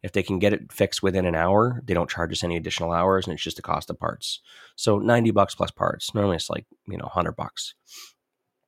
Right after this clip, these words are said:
If it takes them any longer, they need to order parts, and then it's just more hours on top of that. I'm looking at it, I'm like, "Gav, how much is an over the range microwave?" <laughs> Like, this, this property was built in, like, two thousand four, two thousand five, something like that.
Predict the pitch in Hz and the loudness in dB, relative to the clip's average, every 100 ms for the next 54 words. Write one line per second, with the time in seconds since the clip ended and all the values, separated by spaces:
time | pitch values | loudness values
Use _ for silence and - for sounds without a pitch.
0 | _ _ _ _ _ _ - 110 107 107 | _ _ _ _ _ _ -6 -4 0 2
1 | - 107 101 90 87 92 98 90 90 85 | 2 4 4 8 8 6 4 0 0 -2
2 | - 98 107 110 110 - 87 85 82 85 | 0 0 0 2 0 0 -6 -6 -4 0
3 | 82 69 80 71 - - - - - - | 0 0 -2 -2 -6 -6 -6 -6 -10 -12
4 | _ _ _ _ _ _ _ _ _ _ | _ _ _ _ _ _ _ _ _ _
5 | _ _ _ _ _ _ _ 117 127 107 | _ _ _ _ _ _ _ 0 0 0
6 | 95 90 90 92 90 107 104 113 120 104 | -2 -4 -2 -4 0 2 4 4 4 2
7 | 90 85 82 82 82 82 82 80 85 - | 0 0 0 0 0 0 0 -2 -6 -2
8 | 85 85 - - - - - - - 240 | -2 -2 -2 -8 -10 -10 -14 -16 -4 -4
9 | - 95 120 107 - 101 - - 95 87 | -2 -2 0 0 0 -4 -4 4 4 4
10 | 82 - 80 80 82 - - - - 50 | -4 -4 -6 -4 -6 -6 -8 -10 -6 -6
11 | 50 50 - - - - - - - - | -8 -10 -12 -14 -16 -16 -16 -16 -16 -16
12 | - - - - - - - - - - | -18 -18 -20 -20 -20 -20 -20 -20 -18 -12
13 | - - 76 82 82 110 104 110 82 87 | -6 -6 -4 -4 -4 -4 -8 -8 -10 -10
14 | - - 73 78 - 65 - 87 | -12 -10 -8 -8 -10 -10 -6 -6